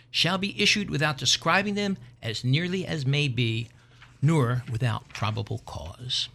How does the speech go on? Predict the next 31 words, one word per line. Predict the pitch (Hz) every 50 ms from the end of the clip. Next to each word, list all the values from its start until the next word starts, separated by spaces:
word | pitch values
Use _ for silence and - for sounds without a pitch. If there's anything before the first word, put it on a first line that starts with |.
| - - _ - - - - _ _ _ _ _ _ _ _ - - - - - _ - _ - _ _ _ _ _ _ _ _ _ _ _ _ -
It's | 220 -
plain, | - - - 254 247 240 226 - - -
it's | - -
plain | - - 214 220
and | 220
simple | - - - - 139
in | 123
the | 127
Constitution. | - - 165 156 - - - 233 202 147
How | 120 143 208 277 294
do | 311
they | 311 311 311
get | 311 311
away | 302 311 330 349 359
with | 359 359
it? | 359 381 - - - - _ _ _ _ _ _ _ _ _ _ -
I | -
have | 165 151
no | 151 147 139
idea. | 127 123 117 113 113 104 98 - - _ - _ - _ - -
Probably | - 220 165
the | -
same | - 151 143
way | 143 131
they | 123 127
get | 120 127
away | 120 120
with | 117 110
the | -
primaries. | - - - 110 110 113 110 104 101 98 92 92 - - - - - _ _ _ _ _ _ _ - - - - - - -
But | - 156 147 - -